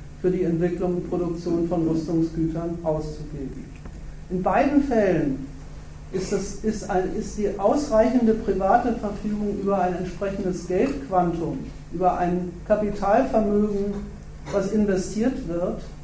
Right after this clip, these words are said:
die Voraussetzung dafür, dass überhaupt aus einem, aus einem Wissenselement, einem Stück Kenntnis über technologische Verfahren tatsächlich eine praktische Nutzanwendung wird.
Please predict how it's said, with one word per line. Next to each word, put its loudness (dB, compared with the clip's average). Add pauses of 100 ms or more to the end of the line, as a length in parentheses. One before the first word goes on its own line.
(180)
die -2
Voraussetzung 2
dafür, 0
dass -2
überhaupt 0 (520)
aus 2
einem, 4 (160)
aus -2
einem 4
Wissenselement, 4 (480)
einem 2
Stück -2
Kenntnis 0
über 0
technologische -2
Verfahren -2 (400)
tatsächlich 0
eine 2
praktische -2 (580)
Nutzanwendung 2
wird. 4